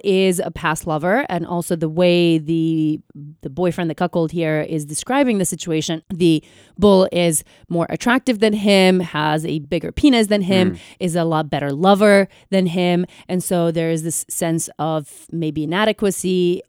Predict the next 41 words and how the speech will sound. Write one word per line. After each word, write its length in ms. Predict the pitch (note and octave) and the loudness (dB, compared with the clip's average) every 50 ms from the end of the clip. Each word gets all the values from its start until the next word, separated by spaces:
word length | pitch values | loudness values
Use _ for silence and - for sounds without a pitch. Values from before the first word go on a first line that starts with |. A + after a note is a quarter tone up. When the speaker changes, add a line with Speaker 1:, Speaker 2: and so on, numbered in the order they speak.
| _ - | _ -12
Speaker 1:
uh, 140 | D#3+ D3+ - | -12 -12 -10
which 380 | - G#3+ C4+ E4 C4 - - - _ - | -6 -2 0 0 0 -2 -4 -8 _ -6
is 200 | - B3+ A3 G3 | -4 -2 -2 0
very 220 | G3+ A3+ G#3+ G3+ G3+ | 2 2 2 2 2
often 260 | F#3 F3+ - F3+ E3 | 2 0 0 -2 -4
part 360 | - - - - F#4 F#4 - - - | -4 -6 -2 0 2 2 0 0 -2
of 220 | F#3+ F3 E3+ D#3 D3+ | -4 -4 -4 -2 0
the, 40 | |
Speaker 2:
Totally. 380 | E3 E3+ D#3 - - G2 E2+ E2+ - _ _ _ - | 0 2 2 2 0 -4 -6 -10 -16 _ _ _ -8
Speaker 1:
of 140 | F3+ E3+ D#3 | -8 -6 -4
the 120 | E3 D3+ | -4 -6
thrill 560 | D3 - - C#4+ F4 C#4 D3+ C#3+ D3+ D3 D3+ | -4 -2 0 2 2 2 2 2 0 -2 -2
Speaker 2:
Mm-hmm. 100 | C3 B2+ D3 | -2 -2 -2
Speaker 1:
and 200 | E3+ D#3+ D3+ D3+ | -2 -2 -2 -4
the 60 | D#3 | -6
excitement 580 | D#3 - - C4 C#4+ D#4 G#3 F3 C#3+ C#3+ D3+ - _ - | -6 -6 -4 -4 -4 -4 -4 -6 -6 -6 -6 -8 _ -6
of 340 | - D3 C#3 C#3 C#3 C#3+ D3 | -4 -2 0 0 -2 -2 -4
the 100 | D3 D3+ | -8 -6
cuckold 500 | - - D3+ D3 - D3 C#3+ D3 C#3 - - | -4 -4 -6 -4 -4 -4 -4 -4 -6 -8 -6
lifestyle, 540 | - F#3+ A#3+ C#4 - - F#3+ D#3 D#3+ D#3+ - - - - - | -2 0 0 0 0 2 2 2 2 2 -2 -8 -20 -6 0
but 140 | - A3+ F#3+ | 0 2 4
there 120 | A3 G#3+ G3+ | 4 2 4
might 240 | G#3+ G#3 G#3 G#3+ | 4 4 4 4
be 160 | F3 G#3+ G3+ F#3+ | 2 2 0 0
some 240 | - - F#3 F#3 | 0 0 0 0
fear 560 | F3 - - - - B3+ B3+ G#3+ E3 D#3 D#3 - | -2 -6 -6 -4 0 2 2 2 2 2 0 -2
or 100 | - D#3 | -2 -2
anxiety 680 | D#3 E3+ E3 F#3 A3+ C4+ C4+ G#3+ F3+ D#3 D3 D3 C#3+ - - | -2 -2 -2 -2 0 0 0 0 0 0 -2 -2 -4 -6 -6
in, 380 | D#3+ D3+ C#3+ C#3 D3 C#3+ C#3 - | -6 -4 -4 -4 -4 -6 -6 -6
in 120 | D3+ D#3 D3+ | -6 -6 -4
the 80 | C#3+ | -4
cuckold 340 | - D#3 D3+ - D3+ D3+ - | -4 -6 -6 -4 -6 -6 -6
here 240 | - E3+ D#3 D3 D3 | -6 -6 -4 -4 -2
that 260 | C#3+ D#3 D3 C#3+ - | -2 -2 -2 -2 -2
maybe 400 | D#3+ E3 D#3 D#3 D#3 D#3 E3+ E3+ | -2 -2 -2 -2 -2 -2 -2 -2
she 540 | D#3+ - - - E3 D#3+ D#3 D#3 D#3 D#3 D3+ - | -4 -4 -6 -4 -2 0 2 2 2 2 2 0
is 480 | - D#3 D3 C#3+ D3 - - - - - _ _ _ | -2 -2 -4 -4 -6 -10 -12 -12 -14 -16 _ _ _
going 240 | - D3 C#3+ D3 D3+ | -6 -6 -4 -4 -4
to 80 | - | -6
leave 280 | D#3+ F#3 C4 E4 F#4+ - | -2 2 2 2 2 0
him 360 | D3 C#3+ C3 C3+ C#3 C#3 D#3 | -2 -6 -4 -4 -4 -4 -6